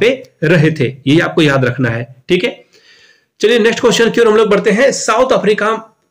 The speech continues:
के निम्नलिखित में से किस रेलवे स्टेशन पर महात्मा गांधी को ट्रेन से बाहर फेंक दिया गया था? बहुत ही important question है। तो देखिए इसका सही जवाब तो देखिए पीटर्सबर्ग है, लेकिन इसकी थोड़ी सी कहानी आपको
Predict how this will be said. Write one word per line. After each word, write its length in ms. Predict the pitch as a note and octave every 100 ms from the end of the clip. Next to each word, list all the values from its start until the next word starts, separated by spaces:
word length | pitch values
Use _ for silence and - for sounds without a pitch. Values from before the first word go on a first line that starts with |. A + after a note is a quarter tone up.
| _
के 80 | A3+
निम्नलिखित 460 | G#3 G3+ G3+ A3+ B3
में 100 | G#3+
से 160 | F#3+ A3
किस 280 | - B3 A3
रेलवे 400 | F#3+ F3+ F#3+ G#3
स्टेशन 460 | - - D#3+ F3 F#3+
पर 240 | F3 D#3+ B2
महात्मा 340 | D3+ E3 F#3+
गांधी 300 | E3+ D3+ D3
को 120 | E3 F3+
ट्रेन 300 | D#3 C#3+ D3+
से 140 | F#3
बाहर 300 | D3 B2 C3+
फेंक 260 | C3+ C3 B2+
दिया 220 | B2+ C#3
गया 220 | B2+ A2
था? 340 | A2 B2 - -
बहुत 280 | B2 C3+ D#3
ही 80 | D#3
important 440 | D3 C#3+ C3 D3+
question 300 | D3+ C#3 E3
है। 80 | E3 - - -
तो 80 | F3+
देखिए 220 | G#3 A#3+
इसका 160 | A#3 A#3
सही 220 | - F3
जवाब 240 | G#3 G#3+
तो 60 | G#3+
देखिए 260 | G#3 G#3+ A3
पीटर्सबर्ग 540 | G3 F#3+ F3 C#3+ C3+
है, 140 | B2 - -
लेकिन 240 | D3 D3+ F3+
इसकी 180 | F3
थोड़ी 260 | F3+ F3+ G3+
सी 140 | G3+
कहानी 320 | F#3+ D3+ D#3+ F3
आपको 360 | E3 G3+ A#3+